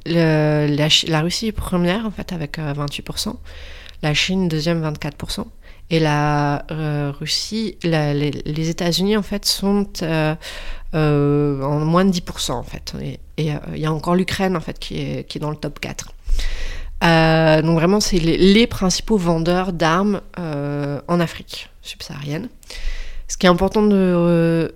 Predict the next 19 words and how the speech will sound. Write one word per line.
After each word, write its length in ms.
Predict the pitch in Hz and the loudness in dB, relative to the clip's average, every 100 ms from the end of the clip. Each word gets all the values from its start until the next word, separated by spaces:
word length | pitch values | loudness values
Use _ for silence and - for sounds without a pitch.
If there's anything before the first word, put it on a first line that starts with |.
| - | -8
re-, 40 | |
re-, 220 | 170 151 160 | -4 -2 0
retenir 320 | 175 196 214 | 0 2 2
aussi, 240 | 214 233 | 2 0
c'est 200 | 233 196 | -2 -4
que 520 | - 175 165 160 160 - - | -4 -2 0 0 -2 -6 -10
le, 460 | - 160 156 156 156 | -4 0 2 0 2
l'Afrique 320 | 160 - - | 0 0 0
du 120 | 175 | 4
Nord 480 | 180 190 - - - - - - - | 6 6 4 -4 -10 -20 -20 -8 0
est 100 | 180 | 0
beaucoup 420 | 165 170 302 277 | 2 2 2 0
plus 320 | 220 - 214 | -8 -6 -2
importante 720 | 196 185 - - 180 - - - _ - _ _ - | -2 -2 -8 -8 -8 -8 -16 -18 _ -20 _ _ -6
en 100 | 165 | -4
termes 240 | 165 156 | -2 0
de 80 | 160 | 0
vente 220 | 151 175 | 0 0
d'armes 300 | 175 165 240 | 0 0 -2